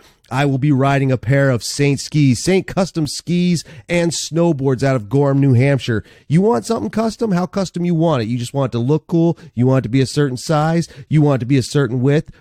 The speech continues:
Whatever you want, they'll make it for you. Saint skis dot com. Check out their gallery.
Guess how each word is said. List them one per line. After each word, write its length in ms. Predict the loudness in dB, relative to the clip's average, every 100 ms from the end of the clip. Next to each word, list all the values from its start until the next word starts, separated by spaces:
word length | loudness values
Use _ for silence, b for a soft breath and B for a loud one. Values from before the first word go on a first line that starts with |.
| b
Whatever 260 | 0 0
you 140 | 0 -2
want, 360 | 0 0 -2 -4 -12
they'll 360 | -4 0 2 2
make 260 | 2 2
it 100 | -2
for 280 | -4 0 2
you. 120 | 0
Saint 280 | 0 0 0
skis 340 | -4 -2 -2
dot 280 | 0 -2 -2
com. 260 | -4 -2 -2
Check 240 | -4 -4
out 180 | -4 -2
their 160 | -2 -4
gallery. 640 | -4 -2 0 -2 -2 -4